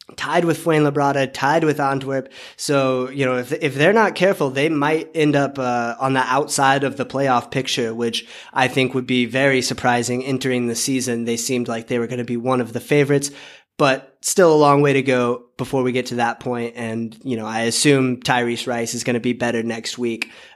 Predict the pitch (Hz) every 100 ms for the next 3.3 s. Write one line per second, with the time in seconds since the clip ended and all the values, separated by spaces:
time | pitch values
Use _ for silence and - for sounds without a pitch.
0 | - 120 110 107 117 113 110 110 139 123
1 | 117 123 120 117 117 127 147 143 139 123
2 | - 123 - 120 - 127 120 120 - 151
3 | 160 156